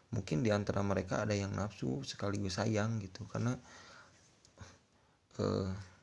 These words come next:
selalu cerita sama gua soal, eh, percintaan mulu, bosan gua dengernya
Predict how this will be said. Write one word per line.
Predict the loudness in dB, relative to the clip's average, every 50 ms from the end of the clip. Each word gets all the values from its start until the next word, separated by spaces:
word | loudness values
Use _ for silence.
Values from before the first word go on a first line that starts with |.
| -20 _ _ 0
selalu | 4 4 6 6 4 2
cerita | 2 0 0 0 -2 -4
sama | -2 0 2 2 2
gua | 0 0 0 2 2 2 0 0
soal, | -2 -2 0 0 2 0 0 -2 -4 -8 -12 -16 -18 -20 _ _ _ _ _ _ _ -20 -20 _ _ -20 -20 _ _ _ _ _ -20 -20 _ _ _ _ _ _ _ -2
eh, | 0 0 0 0 -2 -2
percintaan | -4 -4 0 0 2 4 4 4 6 6
mulu, | 4 4 4 4 4 4
bosan | 2 2 2 2 2 2 2
gua | 4 4 4
dengernya | 4 2 2 0 0 0